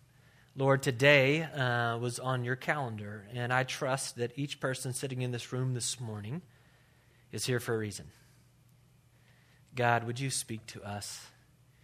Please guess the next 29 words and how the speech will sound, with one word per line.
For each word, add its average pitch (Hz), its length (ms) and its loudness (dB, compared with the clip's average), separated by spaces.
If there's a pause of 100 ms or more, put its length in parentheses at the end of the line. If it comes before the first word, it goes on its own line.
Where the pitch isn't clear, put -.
(320)
I 123 60 0
pray, 117 320 -2
Father, 110 400 0
that 110 180 -4
you 107 140 -6
would 107 80 -6
open 113 300 -4
our 107 100 -6
hearts 113 640 -4
and 107 160 -6
our 104 180 -6
ears 107 440 -6
and 104 100 -10
that 104 100 -12
you 113 200 -8
would 107 100 -8
speak - 540 -8
to - 180 -14
us 101 220 -10
today, 98 340 -12
Lord. 95 240 -14
I 113 60 -6
pray 117 320 -2
that 110 180 -6 (500)
we 123 580 -2
would 110 160 -8
hear 113 280 -4
your 110 300 -2
voice, 113 680 -4